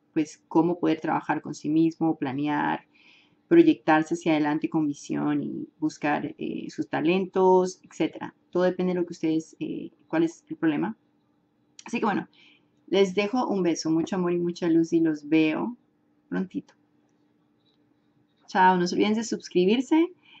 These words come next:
darme un like, comentar, pongan todos sus comentarios y por favor no se olviden de compartir estas guías. Ayudemos a ayudar, que mientras más ayudamos al mundo, más positivis-, más positivismo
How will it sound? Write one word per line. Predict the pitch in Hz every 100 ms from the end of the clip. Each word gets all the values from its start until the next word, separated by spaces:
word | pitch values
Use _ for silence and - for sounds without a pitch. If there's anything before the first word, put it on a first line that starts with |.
| _
darme | 185 196 190
un | 180
like, | 214 285 294 - _ _ _ _
comentar, | 185 180 165 165 208 220 240
pongan | 202 202
todos | 202 202
sus | 214
comentarios | 202 180 170 175 185 233 262 - _ _ _
y | 190
por | 180 180
favor | 175 180 170 170 190 233
no | 202
se | 185 185
olviden | 185 190
de | 175 175
compartir | 175 175 165 160 - 190 208
estas | - 170 175 185 175
guías. | 165 160 147 - -
Ayudemos | 175 165 160 170 196
a | 196
ayudar, | 175 160 147 _ _ _
que | -
mientras | 180 170 165
más | 170 170 208
ayudamos | 208 196 196 208
al | 175
mundo, | 170 180 202 214
más | 175 175 -
positivis-, | 196 180 - 165 170 180 - _ _
más | 165 170 208
positivismo | - 247 214 175 170 170 185 220 254